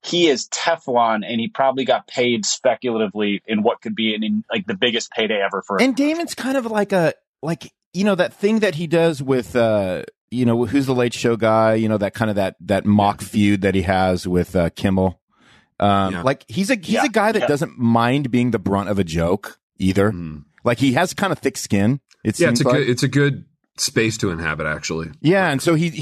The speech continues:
Speaker 2: he's not,
Speaker 3: for
Speaker 2: he doesn't,
Speaker 3: injury.
Speaker 2: he doesn't take it all too serious, it looks like, and, uh, which has probably helped him a lot, you know, 'cause he's made some, he's made some clunky movies. I
Speaker 3: He
Speaker 2: just saw
Speaker 3: has,
Speaker 2: one,
Speaker 3: dude.
Speaker 2: I just saw one last night called The Last Duel.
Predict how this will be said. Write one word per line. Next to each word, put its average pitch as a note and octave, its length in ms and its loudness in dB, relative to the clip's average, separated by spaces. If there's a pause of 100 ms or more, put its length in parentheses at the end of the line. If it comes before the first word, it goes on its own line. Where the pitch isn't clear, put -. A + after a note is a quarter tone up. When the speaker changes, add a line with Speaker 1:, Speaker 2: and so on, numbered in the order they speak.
Speaker 2:
he's D3+ 100 0
not, F#3 180 0
Speaker 3:
for D#3+ 40 -2
Speaker 2:
he E3 60 2
doesn't, G3 220 0
Speaker 3:
injury. - 80 -16 (100)
Speaker 2:
he B2+ 100 -6
doesn't E3+ 220 0
take D3+ 200 0
it D3 100 0
all A#2+ 200 2
too B2+ 260 -2
serious, B2+ 480 0
it A2+ 80 -8
looks A#2+ 280 -6
like, A#2+ 420 0
and, G#2 320 -4
uh, G2 280 0 (340)
which B2 160 0
has A#2+ 80 2
probably C#3 320 0
helped A2+ 240 -2
him A2 160 -2
a F2+ 100 -6
lot, E2+ 460 -2 (120)
you G2 120 2
know, F#2 100 4
'cause - 160 -6
he's G#2+ 180 2
made G2+ 280 2
some, E2 340 -2 (500)
he's A2 220 2
made A2 180 2
some F#2 160 -2
clunky G#2+ 540 0
movies. E2+ 640 -2 (100)
I G#2 60 2
Speaker 3:
He C#3+ 80 4
Speaker 2:
just C3+ 120 2
saw C3 140 2
Speaker 3:
has, A2+ 60 -2
Speaker 2:
one, B2+ 180 0
Speaker 3:
dude. - 220 -6
Speaker 2:
I A#2+ 40 0
just C#3+ 200 -2
saw D#3+ 120 4
one D3+ 160 0
last C3 240 0
night B2+ 200 0
called A#2+ 160 -2
The A2 80 2
Last G#2 340 0
Duel. E2+ 340 -4